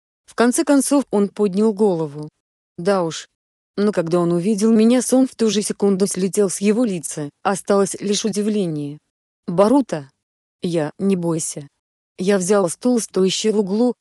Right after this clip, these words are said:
поставил его напротив стола, сел на него и сложил руки в моей любимой позе замком. «Рассказывай, что происходило в деревне, пока меня не было?» «Скоро экзамены на Чунина».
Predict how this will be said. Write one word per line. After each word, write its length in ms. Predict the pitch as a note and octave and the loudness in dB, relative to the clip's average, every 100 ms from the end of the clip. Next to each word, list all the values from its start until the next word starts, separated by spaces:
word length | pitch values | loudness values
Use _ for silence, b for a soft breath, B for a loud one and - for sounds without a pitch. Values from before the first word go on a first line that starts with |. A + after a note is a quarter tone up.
| _ - | _ -8
поставил 420 | F3 - G3+ F#3 | -4 -2 0 0
его 260 | F3 F3+ | 0 0
напротив 520 | F3+ F3 D#3+ F3 E3+ - | 0 -2 -4 -4 -4 -8
стола, 420 | - G3+ A#3 B3+ _ - | -2 0 0 -2 _ -12
сел 280 | - G#3+ | -2 0
на 80 | G3 | 2
него 280 | F#3 F#3 F3 | 0 -2 -2
и 60 | E3+ | -4
сложил 500 | - F3+ E3+ F3+ G3 | -2 -2 0 0 0
руки 260 | F#3 - | 0 0
в 40 | F#3+ | 0
моей 220 | F3+ F#3+ | 2 0
любимой 400 | G3+ F#3+ F#3 F3+ | 0 0 -2 -2
позе 280 | G3+ F3+ F#3+ | -4 -2 -2
замком. 580 | F3 E3+ D3+ D3+ C3+ C#3+ _ _ _ - | -2 -4 -6 -10 -12 -14 _ _ _ -6
«Рассказывай, 840 | F#3 F#3+ - F#3 G3 G3+ F3+ F3+ - | 0 0 -2 -6 -4 -2 -4 -4 -8
что 240 | - - A3+ | -10 -4 -2
происходило 640 | G3+ G3 - F#3 E3 F3+ | 0 -2 -2 -6 -4 -4
в 80 | E3+ | -2
деревне, 480 | D#3+ F3+ C4+ A#3+ F3+ | -2 0 2 0 -2
пока 300 | F3+ E3+ A#3 | -2 0 2
меня 200 | A3+ A3+ | 2 4
не 180 | A3+ C4 | 4 2
было?» 260 | D#4 D#4+ - _ _ _ _ | 0 -2 -8 _ _ _ _
«Скоро 380 | - - A3+ G#3+ | -12 -2 0 0
экзамены 440 | F3 A3 B3 G#3 | 2 2 2 2
на 140 | F3+ F3+ | 0 -2
Чунина». 500 | - E3+ D3+ C#3+ | -4 -4 -2 -6